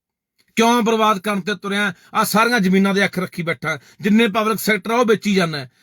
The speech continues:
ਆ ਅੱਠ ਸੌ ਉਨਾਸੀ ਕਿੱਲੇ ਮੋਹਾਲੀ 'ਚ ਗਮਾਡਾ ਅਕਵਾਇਰ ਕਰਨ ਜਾ ਰਹੀ ਹੈ। ਆ ਖੇਤੀਬਾੜੀ ਯੂਨੀਵਰਸਿਟੀ ਦੀ ਜ਼ਮੀਨ ਤੁਸੀਂ, ਅਹ, ਪੰਦਰਾਂ ਸੌ ਕਿੱਲਾ ਉਹਦੇ ਅੱਖ ਰੱਖੀ ਬੈਠੇ ਆ। ਉਹ ਤੁਹਾ-, ਅਗਲੀ, ਅਗਲੀ ਲਿਸਟ ਤੁਹਾਡੀ ਉਹ ਹੈ, ਆਪ-, ਆਪਣੇ ਬਾਗਬਾਨੀ ਵਿਭਾਗ ਦੀ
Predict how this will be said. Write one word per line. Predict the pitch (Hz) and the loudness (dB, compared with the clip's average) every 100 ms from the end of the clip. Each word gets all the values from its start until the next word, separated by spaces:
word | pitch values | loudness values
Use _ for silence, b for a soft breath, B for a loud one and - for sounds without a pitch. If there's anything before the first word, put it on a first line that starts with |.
| b | b
ਆ | 196 226 233 | 0 4 2
ਅੱਠ | |
ਸੌ | - 233 | 0 -4
ਉਨਾਸੀ | 214 208 - 226 | -2 -2 -4 -6
ਕਿੱਲੇ | 226 226 | -4 -4
ਮੋਹਾਲੀ | 220 208 214 185 | -2 0 0 0
'ਚ | 180 | -2
ਗਮਾਡਾ | 185 190 185 202 180 b b | -2 0 0 0 0 b b
ਅਕਵਾਇਰ | 185 214 226 | -4 0 0
ਕਰਨ | 202 196 175 | 2 0 2
ਜਾ | 160 | 0
ਰਹੀ | 156 151 | 0 -2
ਹੈ। | 135 123 b b | -6 -12 b b
ਆ | - | -2
ਖੇਤੀਬਾੜੀ | - 226 208 240 247 | 2 0 0 0 0
ਯੂਨੀਵਰਸਿਟੀ | 226 226 - 226 | 2 0 -2 -2
ਦੀ | 233 | 0
ਜ਼ਮੀਨ | 196 208 226 | 2 2 0
ਤੁਸੀਂ, | 202 202 233 185 | -2 -2 -2 -4
ਅਹ, | _ _ - 208 202 156 | _ _ -4 -2 -2 -4
ਪੰਦਰਾਂ | 233 220 233 | -2 0 2
ਸੌ | 202 | 2
ਕਿੱਲਾ | 196 220 226 | 0 0 0
ਉਹਦੇ | 240 254 | 2 0
ਅੱਖ | 208 | 0
ਰੱਖੀ | 196 - 196 | -4 -2 -4
ਬੈਠੇ | 180 - 151 | -4 -6 -8
ਆ। | 131 - _ _ _ _ _ - | -10 -16 _ _ _ _ _ 0
ਉਹ | 220 240 | 0 2
ਤੁਹਾ-, | 240 208 185 147 135 | 2 0 -2 -8 -2
ਅਗਲੀ, | 202 208 226 | 2 2 2
ਅਗਲੀ | 208 208 | 0 2
ਲਿਸਟ | 208 185 | 0 0
ਤੁਹਾਡੀ | 202 190 202 | -2 0 0
ਉਹ | 180 214 196 | 2 2 2
ਹੈ, | 147 - _ _ _ _ _ | 0 -8 _ _ _ _ _
ਆਪ-, | 170 190 196 | -6 -6 -4
ਆਪਣੇ | 196 190 196 175 | -6 -2 0 0
ਬਾਗਬਾਨੀ | 147 190 208 208 214 | 0 2 2 0 0
ਵਿਭਾਗ | 202 180 233 208 | -2 0 0 0
ਦੀ | 175 185 | -2 -6